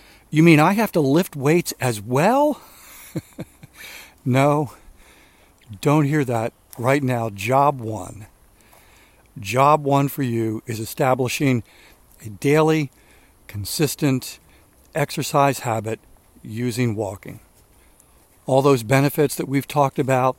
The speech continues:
those health benefits, both short-term and long-term, they're based on walking. That's not a that's not a benefit with an asterisk that when you read the fine print down below, this also includes two days of weight training.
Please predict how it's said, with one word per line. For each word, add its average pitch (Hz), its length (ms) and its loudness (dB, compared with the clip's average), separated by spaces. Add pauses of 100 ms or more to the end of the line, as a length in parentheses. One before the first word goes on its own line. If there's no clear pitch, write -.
(140)
those 101 260 -12
health 143 280 0
benefits, 135 480 -2
both 107 240 -10
short-term 151 560 -2
and 127 120 0
long-term, 135 560 0
they're 143 180 0
based 135 400 -4
on 135 260 2
walking. 117 440 -2
That's 131 240 -6
not 135 180 2
a 117 140 -2 (1000)
that's 156 180 0
not 156 140 8
a 135 60 2
benefit 135 420 0
with 127 140 -2
an 123 180 -2
asterisk 139 600 -2 (120)
that 139 140 -2
when 123 140 0
you 117 140 -2
read 135 220 2
the 117 80 -4
fine 139 320 0
print 131 240 -2
down 123 260 0
below, 117 280 0
this 110 200 -8
also 156 420 -10
includes 107 540 -10
two 135 160 -6
days 131 220 -4
of 107 140 -10
weight 165 180 -8
training. 104 400 -12